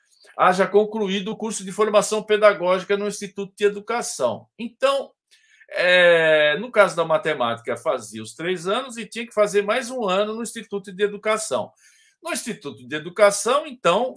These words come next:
faria isso que o artigo vinte e cinco menciona, né? O Instituto de Educação terá as seguintes cadeiras: Biologia Educacional, Psicologia Educacional, Sociologia Educacional, Filosofia e História da Educação, Estatística Educacional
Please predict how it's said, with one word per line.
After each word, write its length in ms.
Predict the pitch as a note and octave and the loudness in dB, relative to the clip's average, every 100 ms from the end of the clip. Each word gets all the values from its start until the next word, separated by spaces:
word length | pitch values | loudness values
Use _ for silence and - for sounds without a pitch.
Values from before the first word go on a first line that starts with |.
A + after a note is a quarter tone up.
| - | -2
faria 440 | B3 G#3+ F#3+ A3+ | 0 0 0 0
isso 280 | G3+ G#3 - | 0 -2 -8
que 80 | A#3 | 2
o 80 | G#3 | 2
artigo 340 | G3+ G3+ F#3+ | 2 -2 -8
vinte 200 | F#3 G3 | -10 -8
e 40 | |
cinco 720 | - F3+ G3+ G3+ A3 G3+ F3+ D#3 | -8 -6 -6 -6 -4 -4 -4 -6
menciona, 680 | F#3 F#3+ G3+ D#3 C3 G#2+ - - | -6 -4 -2 0 -2 -4 -10 -6
né? 240 | D#3 A#3 - _ _ _ | -4 -4 -10 _ _ _
O 100 | E3+ | -6
Instituto 500 | G3 G3 E3 D#3+ D3+ | -6 -6 -10 -12 -12
de 100 | C#3+ | -8
Educação 600 | D3 D3 F#3 F#3 - A#3 | -8 -4 -2 -2 -2 -6
terá 280 | B3 D#4 G3 | -2 0 0
as 100 | F#3 | 0
seguintes 380 | - D#3+ E3 - | -4 -12 -16 -6
cadeiras: 540 | - G3 D3+ A#2+ G2 | -2 -2 -4 -8 -8
Biologia 440 | A2 D3+ D3+ C3 C#3+ | -8 -8 -8 -8 -10
Educacional, 640 | C#3 D3 D3+ F#3 G3 B3 | -6 -6 -4 -6 -6 -6
Psicologia 500 | B3 - F#3 E3+ D#3 | -8 -10 -10 -10 -10
Educacional, 640 | E3+ - E3+ E3 F3 F#3+ G3+ | -14 -8 -8 -8 -10 -6 -4
Sociologia 640 | G3 F3+ F#3 F3+ E3 F3 | -6 -12 -12 -10 -10 -10
Educacional, 840 | F3+ F3+ E3 - E3+ F3+ G3 F#3+ F#3+ _ _ _ _ | -12 -8 -10 -8 -10 0 2 2 0 _ _ _ _
Filosofia 540 | G3+ G#3+ F#3+ G3 G3+ | 4 4 4 0 -2
e 40 | G3 | -4
História 340 | F#3+ F#3+ F#3 | -2 0 0
da 100 | E3 | -2
Educação, 720 | E3+ E3+ E3+ D#3+ - G3+ G#3+ | -6 -4 -4 -4 -2 0 0
Estatística 640 | F#3+ F3 D#3 - F3+ - | -2 -4 -6 -8 -14 -12
Educacional 880 | E3 - D#3+ D#3 D#3 D3+ F3 F3+ E3+ | -14 -8 -6 -6 -10 -8 -4 -4 -6